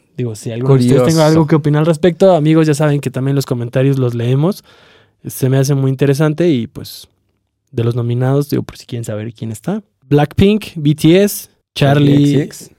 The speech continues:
Speaker 1: ajá,
Speaker 2: Justin
Speaker 1: Justin
Speaker 2: Bieber.
Speaker 1: Bieber y Twenty One Pilots, ah, el Concert at the Firenze.
Speaker 2: Oh,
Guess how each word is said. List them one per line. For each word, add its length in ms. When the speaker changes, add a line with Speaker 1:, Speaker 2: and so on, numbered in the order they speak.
Speaker 1:
ajá, 600
Speaker 2:
Justin 220
Speaker 1:
Justin 260
Speaker 2:
Bieber. 300
Speaker 1:
Bieber 40
y 160
Twenty 200
One 180
Pilots, 460
ah, 240
el 280
Concert 320
at 40
the 60
Firenze. 520
Speaker 2:
Oh, 360